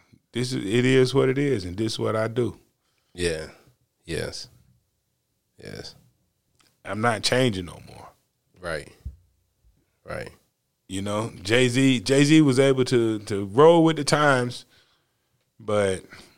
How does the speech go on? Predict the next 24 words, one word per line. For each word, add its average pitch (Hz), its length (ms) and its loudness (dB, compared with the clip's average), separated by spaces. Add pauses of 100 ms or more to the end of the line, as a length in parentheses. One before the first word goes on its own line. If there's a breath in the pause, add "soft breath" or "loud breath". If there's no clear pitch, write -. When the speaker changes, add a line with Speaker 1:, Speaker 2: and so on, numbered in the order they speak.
(180 loud breath)
Speaker 2:
Mm-hmm. 85 300 -10 (1000)
Speaker 1:
he's 127 220 -6
not 131 220 -2
gonna 98 140 -2
drop 98 260 -2
anything 92 600 -10
that, 80 340 -18
that's 80 400 -10
slightly 117 680 0
reminiscent 95 680 -4 (160)
of 80 160 -12 (120)
anything 117 500 2
happening 87 380 -10
today. 95 440 -10 (560)
Speaker 2:
Right. 90 160 0
Speaker 1:
He's 160 80 2
not 143 160 2
gonna 95 120 -8
drop 87 240 -6
a - 20 -20
tune 95 300 -6
with 82 100 -10
Sexyy 87 360 -8
Red. 92 300 -8